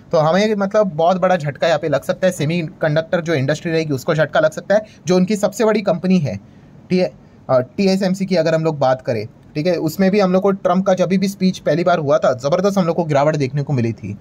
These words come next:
मतलब अगर Trump चुनकर अगर आए, तो semiconductor का जो business है Asian बाजार का, उसको वो disturb करवा सकते हैं, ठीक है। तो ये एक point आपको पता होना चाहिए। Next अगर हम लोग बात करें रशिया यूक्रेन, fight कब से जारी है? देखिए अमेरिका और Russia हमेशा एक दूसरे के विरोधी ही रहने वाले हैं,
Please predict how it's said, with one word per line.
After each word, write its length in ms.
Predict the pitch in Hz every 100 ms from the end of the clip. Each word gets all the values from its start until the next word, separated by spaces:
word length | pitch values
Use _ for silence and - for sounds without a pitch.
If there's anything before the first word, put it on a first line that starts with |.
| - - -
मतलब 160 | 147 180
अगर 180 | 196 208
Trump 300 | 202 240 -
चुनकर 320 | 240 220 220
अगर 140 | 214
आए, 260 | - 156 180 - - -
तो 60 | 180
semiconductor 680 | 190 190 208 202 202 202 202
का 100 | 202
जो 120 | 202
business 340 | 160 147 190
है 100 | 165
Asian 260 | 143 185 175
बाजार 300 | 139 139 156
का, 200 | 143 107 - - -
उसको 180 | 147 214
वो 80 |
disturb 400 | 180 147 185 170 165
करवा 240 | 139 139
सकते 320 | 135 117 -
हैं, 220 | 104 113 - - - -
ठीक 120 | 180
है। 60 | 190
तो 100 | 190
ये 160 | 175 214
एक 120 | -
point 200 | 185 190
आपको 160 | -
पता 240 | 175 156 180 -
होना 160 | 147 131
चाहिए। 260 | 120 104 101 - - -
Next 240 | 247 -
अगर 160 | 247 247
हम 100 | 247
लोग 120 | 240
बात 200 | 214 208
करें 200 | 220 220
रशिया 320 | 165 143 196
यूक्रेन, 460 | 190 131 123 110 123 - - - - -
fight 200 | 175 196
कब 140 | -
से 180 | - 196
जारी 280 | 170 143 165
है? 100 | 160
देखिए 240 | 196 233
अमेरिका 340 | 165 170 185 190
और 140 | 180
Russia 240 | 147 185 160
हमेशा 320 | 143 165 160 - - - - - - - - 165
एक 140 | 170
दूसरे 240 | 170 180
के 120 | 170 170
विरोधी 300 | 147 156 160
ही 140 | 170
रहने 220 | 139 117
वाले 220 | 107 110
हैं, 160 | 101